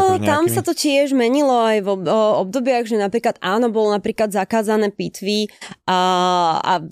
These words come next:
Speaker 2: zápätí máme zadokumentované, že pitvali toho pápeža, ktorý to za-, a, teda pápeža v nejakom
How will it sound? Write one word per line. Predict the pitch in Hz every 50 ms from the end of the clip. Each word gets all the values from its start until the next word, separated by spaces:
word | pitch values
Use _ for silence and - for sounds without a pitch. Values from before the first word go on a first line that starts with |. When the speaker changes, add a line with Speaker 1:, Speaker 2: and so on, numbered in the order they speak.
| - _
Speaker 2:
zápätí | _ - 202 220 240 - 226 226 - 180
máme | 202 196 180 175 175 175 165 165 165 165
zadokumentované, | 160 180 170 190 190 - 185 175 165 160 175 165 170 165 175 170
že | -
pitvali | - 160 - - 180 180 175 165
toho | - 185 190
pápeža, | 180 - 147 - - 175 170 151
ktorý | - - - 151
to | - 160
za-, | 151 139 - -
a, | - 170 160 151 135
teda | 139 - 156 151 139 123
pápeža | - 151 156 - 185 175 160 175 165 156
v | 135 175 160
nejakom | - - - 202 170 -